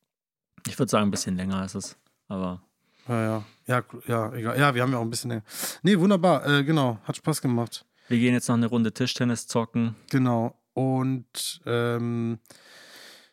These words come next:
Speaker 2: genau, Patreon bei euch, Twitch bei mir. Genau, ein paar Comedy Gold Shirts gibt's noch bei mir im Twitch. Die werden irgendwann verlost. Und irgendwann sag ich einfach ganz bewusst, ähm, ja, danke, bleibt gesund, habt euch lieb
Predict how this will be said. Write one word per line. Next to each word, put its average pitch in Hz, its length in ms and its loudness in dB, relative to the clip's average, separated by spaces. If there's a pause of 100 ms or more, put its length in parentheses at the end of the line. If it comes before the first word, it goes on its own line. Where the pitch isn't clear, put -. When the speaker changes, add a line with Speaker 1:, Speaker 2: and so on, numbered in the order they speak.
(240)
Speaker 2:
genau, 165 300 8
Patreon 202 420 4
bei 170 120 6
euch, 208 260 6
Twitch - 360 0
bei 175 120 6
mir. 208 380 6
Genau, 165 260 6
ein 139 100 0
paar 175 160 2
Comedy 180 300 4
Gold 170 220 4
Shirts 170 200 0
gibt's 160 180 -2
noch 160 100 2
bei 160 100 4
mir 160 160 4
im 151 100 2
Twitch. - 280 -2
Die 165 120 0
werden 156 160 4
irgendwann 156 240 2
verlost. 165 680 0
Und 160 480 2
irgendwann 143 480 2
sag 151 180 2
ich 151 240 -6
einfach 127 360 -4
ganz 139 200 -4
bewusst, 139 540 -2
ähm, 135 680 -2
ja, 156 240 2
danke, 143 340 2
bleibt 147 320 2
gesund, 139 560 2
habt 143 220 -2
euch 135 180 0
lieb 160 280 0